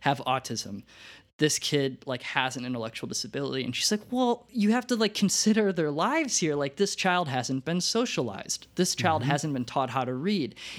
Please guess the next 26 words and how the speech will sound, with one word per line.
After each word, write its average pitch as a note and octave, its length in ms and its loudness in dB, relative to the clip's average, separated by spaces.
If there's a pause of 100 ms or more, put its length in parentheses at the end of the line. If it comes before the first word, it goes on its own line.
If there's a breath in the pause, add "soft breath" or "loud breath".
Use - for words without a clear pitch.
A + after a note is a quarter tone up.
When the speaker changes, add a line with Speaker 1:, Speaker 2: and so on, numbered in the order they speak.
Speaker 1:
It's G#3 180 2
not C4 220 2
that F3+ 160 0
they E3+ 140 2
inherently E3 760 0
aren't C#3 260 0
able C#3+ 240 0
to B2+ 140 -6
do F#3 280 4
it C3+ 220 0
and C#3 140 0
have G3 360 0
an D3 120 -2
intellectual A#2+ 460 -4
disability A#2 680 -8
in C#3 220 -4
certain C3 280 -4
cases, A#2+ 460 -6
but - 200 -4
that D#3+ 180 0
they D3+ 180 0
just - 340 -4
haven't - 360 -2
had C#3+ 340 -4 (840 loud breath)
the F#3+ 300 -2
environment F3+ 580 0